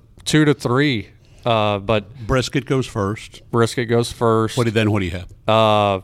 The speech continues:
Speaker 1: and then usually it's our Wagyu sausage next. Um, and the, the pork items are usually hanging around till two to three.
Speaker 2: Yeah. And then people are coming in. You know, this is a great success 'cause you have a great location.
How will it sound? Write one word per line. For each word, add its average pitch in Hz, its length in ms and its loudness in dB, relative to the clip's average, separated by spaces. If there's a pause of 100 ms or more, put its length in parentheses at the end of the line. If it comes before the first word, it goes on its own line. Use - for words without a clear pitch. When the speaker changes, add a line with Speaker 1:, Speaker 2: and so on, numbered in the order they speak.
(160)
Speaker 1:
and 117 200 0
then 113 320 2
usually 123 340 2
it's 113 140 -2
our 110 160 4
Wagyu 110 420 0
sausage 110 840 -2
next. 107 760 -2 (140)
Um, 101 640 0 (420)
and 107 160 0
the, 101 180 -2
the 101 120 -4
pork 120 340 -2
items 110 720 0 (340)
are 107 140 0
usually 110 360 2
hanging 110 300 -2
around 107 420 0
till 104 220 0
two 107 220 -2
to 98 100 -2
three. 104 460 -4 (280)
Speaker 2:
Yeah. 107 180 -6 (420)
And 110 120 -2
then 107 160 2
people 104 300 -4
are 95 60 -8
coming 98 260 -8
in. 92 120 -6 (260)
You 135 100 0
know, 135 100 4
this 147 280 0
is 139 100 0
a 135 60 0
great 127 220 0
success - 340 -6
'cause 117 180 -2
you 113 140 0
have 110 140 0
a 104 40 -4
great 107 200 -4
location. 101 600 -6